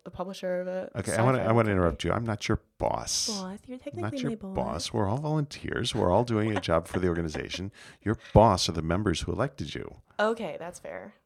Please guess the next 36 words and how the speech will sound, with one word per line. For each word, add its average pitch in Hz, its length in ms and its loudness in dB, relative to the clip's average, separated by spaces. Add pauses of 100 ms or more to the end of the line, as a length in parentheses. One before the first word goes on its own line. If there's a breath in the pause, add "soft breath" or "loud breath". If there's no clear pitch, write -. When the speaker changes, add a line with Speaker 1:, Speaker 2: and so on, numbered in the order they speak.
(420)
Speaker 1:
I 285 120 4
wanna 440 180 6
hear 285 160 8
about, 185 280 6
so 226 300 2
you 285 480 -2 (320)
have 233 260 -4
been 190 400 2 (280)
publishing 180 720 0
science 165 460 -2
fiction 160 640 -4
works, - 520 -4
your 185 240 4
own 185 260 6
works 165 460 -2
and 175 120 -2
other 170 140 -2
people's 175 300 -8
works - 280 -4
for - 120 -4
a 170 80 0
long 170 160 -2
time. 170 300 -6
And 170 60 -4
I 180 60 0
know 175 140 2
that 175 180 2 (380 loud breath)
that's 170 240 0
kind 175 240 0
of 175 120 -2
a 175 220 4 (240 loud breath)
niche 175 380 -4
that - 120 -4
Menson's 151 520 -8
like 104 180 -8
sci-fi. - 720 -6